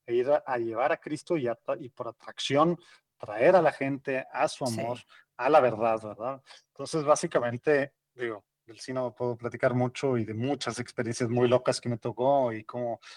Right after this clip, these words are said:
Speaker 1: estaba el Papa cantando las mañanitas a mi hija en su cumpleaños
Speaker 2: Ay,
Speaker 1: diez,
Speaker 2: sí,
Speaker 1: etcétera,
Speaker 2: eso,
Speaker 1: etcétera.
Speaker 2: eso justo te iba a preguntar, porque el año anterior no la pasaste con tu hija y esta vez sí.
Speaker 1: Sí,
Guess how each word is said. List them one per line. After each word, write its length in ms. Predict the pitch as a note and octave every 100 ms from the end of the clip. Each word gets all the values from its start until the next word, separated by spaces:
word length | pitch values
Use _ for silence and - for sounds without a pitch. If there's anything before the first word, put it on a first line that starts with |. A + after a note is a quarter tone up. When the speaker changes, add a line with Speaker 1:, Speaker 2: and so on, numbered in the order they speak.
| - _
Speaker 1:
estaba 360 | B2 A2+ C3 B2+
el 100 | B2
Papa 300 | B2+ A#2+ B2+
cantando 380 | B2 A#2 B2+ B2
las 120 | A#2
mañanitas 520 | A2+ A2+ A#2+ B2 C3+
a 60 | B2+
mi 140 | A#2+ C3
hija 160 | - -
en 120 | G3
su 100 | E3+
cumpleaños 540 | D3 B2+ D3 C#3 C3+ A#2 B2+
Speaker 2:
Ay, 160 | C#3+
Speaker 1:
diez, 100 | C#3
Speaker 2:
sí, 80 | - G#4
Speaker 1:
etcétera, 140 | D#4+ D4 C#4
Speaker 2:
eso, 100 | G4 -
Speaker 1:
etcétera. 120 | C#4+ C#4+
Speaker 2:
eso 60 | D#4
justo 360 | C4+ E4 - D#4+
te 100 | C#4+
iba 120 | D4
a 80 | D4
preguntar, 560 | C4+ A3+ A3+ A3+ B3+
porque 320 | B3 A3 A3+ -
el 180 | A3
año 220 | A#3 A#3+ C4+
anterior 680 | C#4 C#4+ D4 C#4+ B3+ C#4+ _ _ _ _ -
no 240 | G#3+ G#3+
la 140 | A3
pasaste 420 | - G#3+ G#3 G3+ G#3
con 160 | A3+
tu 80 | A3+
hija 200 | A3+ A3+
y 60 | F#3+
esta 260 | F3 -
vez 160 | F3+ G3
sí. 280 | - D4+ - _ _ _ _ _ _ _ _ _ _ -
Speaker 1:
Sí, 380 | A#2+ C3 A#2+